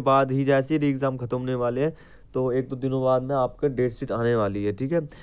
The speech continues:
और जो बाकी जो सेमेस्टर वाले हैं भाई, सेमेस्टर वालों का भी यहाँ पर बहुत ज़्यादा वो हो रहा है कि सेमेस्टर वाले अपने भाई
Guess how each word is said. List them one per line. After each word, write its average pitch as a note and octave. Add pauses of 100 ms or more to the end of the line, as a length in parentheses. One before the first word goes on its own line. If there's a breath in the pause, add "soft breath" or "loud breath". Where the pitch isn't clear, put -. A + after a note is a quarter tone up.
(220 loud breath)
और D#3
जो D#3+
बाकी C#3+
जो E3+
सेमेस्टर D3
वाले D3
हैं D3
भाई, C#3
सेमेस्टर C3+
वालों C3+
का C3
भी C3+
यहाँ B2
पर C3+ (360 soft breath)
बहुत B2
ज़्यादा B2+
वो B2+
हो B2
रहा B2
है B2
कि C3
सेमेस्टर C3
वाले C3
अपने B2+
भाई C3+